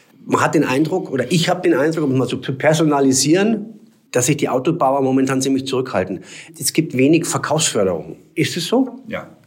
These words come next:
Speaker 2: also nicht, nicht jeder sieht die Zeichen der Zeit, äh, hat, äh, äh, unterschiedliche Denkweisen. Man muss, man muss da schon differenzieren. Aber viele der, der, der Automobilbauer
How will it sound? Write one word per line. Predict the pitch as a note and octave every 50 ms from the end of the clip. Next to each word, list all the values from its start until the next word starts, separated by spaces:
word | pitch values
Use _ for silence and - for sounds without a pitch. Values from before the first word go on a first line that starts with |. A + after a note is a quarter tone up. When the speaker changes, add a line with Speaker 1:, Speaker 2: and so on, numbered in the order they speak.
| _ _
Speaker 2:
also | - - G2+ G2 G#2+ A2 G#2+ G2+ G2+ F#2+ - - - - - -
nicht, | G#2 A2+ A2 - - - -
nicht | A2+ A2 A2 - - -
jeder | G2+ A#2 C3+ D3+ D#3 D3 C#3 C3 G2+
sieht | G2+ A2+ A#2+ A#2
die | A#2 G#2+
Zeichen | - - G#2 F#2+ G2+ - - A#2 G2
der | F#2 -
Zeit, | - - G2+ F#2+ A#2 F3 G#3+ - - - - - C#3
äh, | - - - -
hat, | - C3 C3+ - - - - -
äh, | A2 A2+ A2+ A2 A2 A2 A2 A2 A2 - - - - - - - _ _ _
äh, | - G#1+ A1+ - - - - - - - - - - - - - - -
unterschiedliche | - D#3+ D#3 F3 D#3+ - - D#3 D3+ C#3 - -
Denkweisen. | - A2+ A#2 B2+ - F2 F2 E2+ F2+ F#2 G2
Man | G2+ A2+
muss, | B2+ B2 - - -
man | - - - - G#2+ G#2+ G#2+ G#2+ G#2+ G#2 A#2
muss | A#2+ A#2+ -
da | - A2+ G#2+
schon | - - A#2+ A#2
differenzieren. | A#2 A2+ - G#2+ G#2 G#2 G2 - - - A2+ G2+ F2+ E2+
Aber | - G2 G2+ G#2 G#2+ G#2+ -
viele | - - D#3+ E3 E3 D#3+ D3+ C#3+
der, | - - A2+ A2+ A2
der, | A2 A2+ A2 G#2+ G#2 G#2 G2+
der | F#2+ G2+ F#2+ - -
Automobilbauer | G#2 G#2+ G#2 G2 F#2+ F#2+ A#2+ C3 A#2+ A2+ A2 A#2 A#2 A#2 A#2 A#2